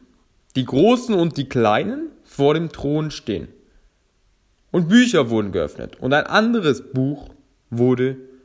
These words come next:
geöffnet, welches das des Lebens ist.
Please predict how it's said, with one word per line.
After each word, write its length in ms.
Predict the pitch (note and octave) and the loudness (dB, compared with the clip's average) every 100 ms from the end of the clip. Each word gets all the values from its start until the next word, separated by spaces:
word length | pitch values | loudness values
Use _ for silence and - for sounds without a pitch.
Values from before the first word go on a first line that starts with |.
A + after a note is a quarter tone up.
| _ _ _ | _ _ _
geöffnet, 640 | - D#3 F3+ - D2 - - _ _ _ _ _ _ _ _ _ _ - | 0 0 0 -6 -14 -14 -20 _ _ _ _ _ _ _ _ _ _ -2
welches 440 | B2+ D3+ D3 - | 0 0 -6 -2
das 480 | B2 D#3 - - - - | -2 -2 -4 -16 -18 -2
des 200 | F3 F#3+ | 0 0
Lebens 520 | G3+ A3+ A#3 E3+ C3 - | 2 2 2 0 -4 -8
ist. 440 | - - - - | -12 -12 -20 -20